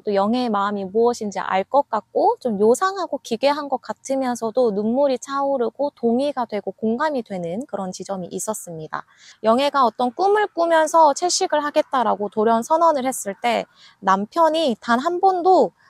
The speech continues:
어, 그것에 대해서 좀, 좀 자세히 들여다보려고 하지 않았던 것 같아요.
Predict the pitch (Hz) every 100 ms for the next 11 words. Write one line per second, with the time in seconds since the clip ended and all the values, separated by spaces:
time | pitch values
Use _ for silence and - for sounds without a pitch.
0 | _ _ - 220 220 214 - 262 285 302
1 | 277 240 226 233 - 226 - - 285 262
2 | - - 226 359 392 - 262 262 240 214
3 | 214 214 277 285 180 196 - 202 185 -
4 | 202 - 170 160